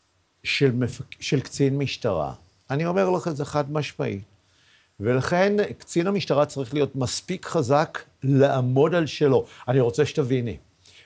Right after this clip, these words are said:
ואני רוצה שהצופים שלנו יבינו. הבוס של מפכ"ל המשטרה הוא לא השר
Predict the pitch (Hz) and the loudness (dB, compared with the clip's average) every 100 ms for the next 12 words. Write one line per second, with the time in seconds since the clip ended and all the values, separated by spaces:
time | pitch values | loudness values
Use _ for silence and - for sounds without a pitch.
0 | - 117 123 - 151 160 139 - - 170 | -8 -4 -4 -4 -2 -2 -2 -6 -6 -6
1 | 147 - 107 87 85 85 73 85 80 78 | -6 -6 -4 -4 -6 -8 -8 -10 -10 -16
2 | _ _ _ _ - _ _ 131 117 196 | _ _ _ _ -20 _ _ -4 4 4
3 | 196 - - - _ _ _ _ - - | 4 0 -2 -6 _ _ _ _ -8 -2
4 | 135 131 - - 165 180 170 139 - 123 | 0 0 -4 -2 -2 0 -4 -4 -2 -2
5 | 104 139 - _ _ _ _ _ _ _ | 0 -4 -10 _ _ _ _ _ _ _
6 | _ _ 147 139 156 196 - - 170 180 | _ _ 4 6 8 6 4 2 2 0